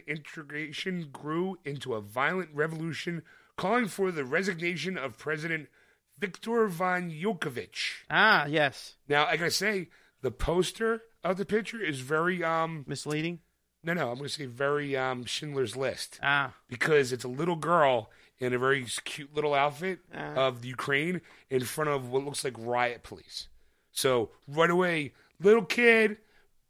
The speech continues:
Speaker 1: big man, big bad, evil police force. Now, um, <sighs> okay.
Speaker 2: I already have my pick.
Speaker 1: Who'd you pick?
Speaker 2: What Happened, Miss Simone?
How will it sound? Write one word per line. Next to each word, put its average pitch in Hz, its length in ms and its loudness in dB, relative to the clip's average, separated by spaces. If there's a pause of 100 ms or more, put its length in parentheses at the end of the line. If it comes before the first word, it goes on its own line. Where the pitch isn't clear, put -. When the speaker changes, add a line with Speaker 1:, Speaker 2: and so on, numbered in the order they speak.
(300)
Speaker 1:
big 196 260 0
man, 220 280 2
big 165 240 0
bad, 214 260 0
evil 202 200 0
police 214 420 0
force. 185 640 0 (960)
Now, 151 200 2 (260)
um, 208 160 -4 (160)
<sighs> 110 380 -8
okay. 98 360 -4 (160)
Speaker 2:
I 147 60 4
already 175 180 4
have 156 140 4
my 143 80 -4
pick. 117 280 -16 (340)
Speaker 1:
Who'd 127 140 2
you 107 60 -10
pick? - 260 -6 (720)
Speaker 2:
What 160 160 10
Happened, 143 320 8
Miss 127 140 -4
Simone? 120 360 -12